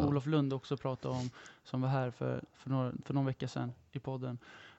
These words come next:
Speaker 2: Eh, hur, hur känner, hur upplever du det?
Speaker 1: Nej, men jag håller med. Alltså, lite grann som så här små aktier, liksom. Ju yngre spelare, desto dyrare blir han. Det handlar om klu-, klubbar som ser en potential i en sjuttonåring,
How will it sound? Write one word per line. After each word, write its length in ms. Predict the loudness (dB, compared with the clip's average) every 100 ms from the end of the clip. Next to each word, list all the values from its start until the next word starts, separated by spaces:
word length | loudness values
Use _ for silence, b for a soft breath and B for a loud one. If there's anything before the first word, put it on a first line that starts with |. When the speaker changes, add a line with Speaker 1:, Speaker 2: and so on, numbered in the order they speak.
| -6
Speaker 2:
Eh, 500 | 0 2 2 2 4
hur, 140 | 6
hur 140 | 6 6
känner, 300 | 6 4 2
hur 200 | 2 4
upplever 360 | 4 6 4 6
du 220 | 8 8
det? 200 | 6 0 B B B B B B 2
Speaker 1:
Nej, 180 | 6
men 120 | 8 10
jag 80 |
håller 180 | 12 12
med. 160 | 12 10
Alltså, 280 | 10 8 8
lite 340 | 8 8 8 10
grann 240 | 12 12
som 360 | 10 8 8 6
så 120 | 6
här 60 |
små 320 | 6 8 10 10
aktier, 440 | 8 4 0 2
liksom. 500 | 2 2 0 0 2
Ju 140 | 6 10
yngre 540 | 10 10 10 10 6
spelare, 500 | 4 8 10 12 10
desto 240 | 8 2 4
dyrare 400 | 8 10 10 8
blir 260 | 6 6
han. 460 | 6 6 6 6 2 2
Det 100 | 4
handlar 240 | 6 8 6
om 140 | 4
klu-, 260 | 6 6 6 4
klubbar 340 | 6 8 8
som 140 | 6
ser 180 | 4 6
en 100 | 6
potential 640 | 4 2 2 4 8 10 10
i 40 |
en 260 | 8 4 4
sjuttonåring, 880 | 4 4 6 8 10 10 8 6